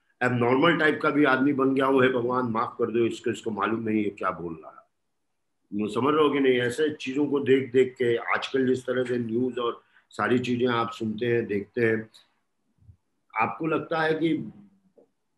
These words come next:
भगवान माफ कर दो इसको, मतलब,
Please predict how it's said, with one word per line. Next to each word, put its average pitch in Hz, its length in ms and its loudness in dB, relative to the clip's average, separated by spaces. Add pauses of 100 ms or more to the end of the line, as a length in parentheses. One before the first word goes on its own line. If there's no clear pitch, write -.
(260)
भगवान 131 380 0
माफ 123 360 0
कर 120 120 4
दो 110 80 -2
इसको, 110 720 -2 (800)
मतलब, 139 460 -6